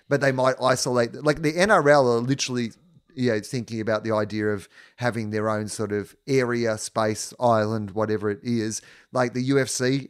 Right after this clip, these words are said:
are thinking about trying to actually find an actual island. And there is a part of me that's like, if we condense the season to two months,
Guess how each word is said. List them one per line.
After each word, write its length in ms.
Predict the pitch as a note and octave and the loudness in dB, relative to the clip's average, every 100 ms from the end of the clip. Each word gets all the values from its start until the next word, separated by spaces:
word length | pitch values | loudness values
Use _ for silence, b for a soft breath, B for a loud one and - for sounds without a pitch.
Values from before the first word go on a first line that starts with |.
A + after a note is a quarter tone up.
| - | -4
are 240 | A#2+ B2 | -2 -2
thinking 300 | A#2+ C3 C3 | -4 -8 -6
about 300 | A#2 A#2 A2+ | 0 0 -2
trying 220 | B2+ A#2 | -4 -4
to 40 | A2+ | -4
actually 240 | G#2+ A#2+ | -4 -6
find 260 | A2+ A2 G#2+ | -4 -4 -4
an 100 | G#2+ | -6
actual 420 | A2 - A#2 G#2 | -8 -6 -6 -4
island. 480 | G#2+ G2 G2 A#2 - b b b b | -2 -4 -4 -10 -12 b b b b
And 300 | C#3 C#3+ B2+ _ b - | 0 0 -2 _ b 2
there 160 | F#3+ | 4
is 140 | A#3 C4 | 6 2
a 60 | |
part 320 | G3 D#3+ D3 D#3+ | 2 4 4 4
of 60 | |
me 100 | C#3 | 0
that's 180 | B2 A#2+ | -4 0
like, 260 | C3 B2+ - _ _ _ _ _ _ | 0 0 -4 _ _ _ _ _ _
if 100 | D#3+ | 0
we 100 | F3+ | 0
condense 520 | G3 G3+ F#3 A#3 C4+ C4 | 0 0 6 6 6 -4
the 160 | A#3 | -6
season 420 | F3 F3 D3 D3 C3 | 0 0 0 -2 -2
to 120 | C3+ | -4
two 260 | - C3 | -2 -4
months, 480 | A2 G2 - - - | -4 -6 -10 -16 -20